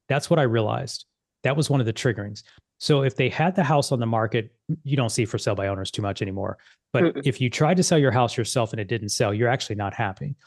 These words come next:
Speaker 1: If your house was on the market for six months, which also doesn't happen very much today, and it didn't sell, you're not happy.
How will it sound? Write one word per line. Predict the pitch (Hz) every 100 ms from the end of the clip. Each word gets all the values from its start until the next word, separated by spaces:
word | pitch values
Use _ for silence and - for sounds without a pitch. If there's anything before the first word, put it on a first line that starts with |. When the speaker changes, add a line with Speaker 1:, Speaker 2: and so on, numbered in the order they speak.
| _ _ -
Speaker 1:
If | 127
your | 127
house | 160 165
was | 147
on | 127
the | 120
market | 117 156 165
for | 117
six | - 104 110
months, | 107 -
which | - 180
also | 170 -
doesn't | 113 104 95
happen | 107 107
very | 104 98
much | 101 98
today, | - 101 98 - - _ _ - - -
and | 131
it | 120
didn't | 135 117
sell, | - 170 113
you're | 113 123
not | 113
happy. | 110 135 113 123